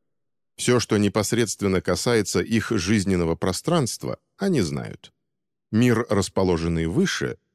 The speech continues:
знаком им не так хорошо. Послать на сушу крабов с ядовитыми водорослями – это свидетельствует о превосходном военном планировании, но затея с бретонскими омарами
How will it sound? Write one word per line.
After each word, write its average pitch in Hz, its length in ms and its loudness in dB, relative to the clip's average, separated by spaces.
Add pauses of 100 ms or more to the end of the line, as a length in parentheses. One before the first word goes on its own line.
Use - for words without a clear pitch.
(140)
знаком 180 520 2
им 170 200 0
не 160 160 0
так - 300 -4
хорошо. - 560 -10 (720)
Послать 107 400 0
на 104 120 2
сушу 104 360 0
крабов 98 560 -2
с - 160 -4
ядовитыми 95 560 0
водорослями – 76 680 -2 (240)
это 175 200 0
свидетельствует 123 840 0
о 104 120 -2
превосходном 120 800 0
военном 107 560 0
планировании, 76 800 -2 (300)
но 117 120 4
затея 101 540 2
с 92 100 -4
бретонскими 92 720 0
омарами 85 640 -2